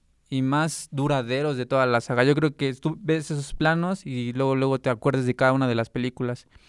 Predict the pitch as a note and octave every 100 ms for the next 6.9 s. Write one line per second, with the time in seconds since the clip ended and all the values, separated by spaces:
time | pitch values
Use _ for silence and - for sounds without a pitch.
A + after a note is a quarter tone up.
0 | - _ - _ _ _ _ _ - F3
1 | F#3+ G3 F#3 F#3 F#3+ F#3 - - - C3+
2 | D3 D#3+ C#3+ D#3+ D#3 D#3+ D3+ C#3+ D#3 D3+
3 | D3 C3+ E3+ F3+ - F3 D3 F3+ - C#3+
4 | D#3 E3 E3+ - - C#3+ C#3+ D#3 E3 F3
5 | - _ _ C#3 B2 C#3+ D#3 C3+ - C#3+
6 | D3 D3+ C#3 C3+ C3 C3+ B2 A2+ A#2+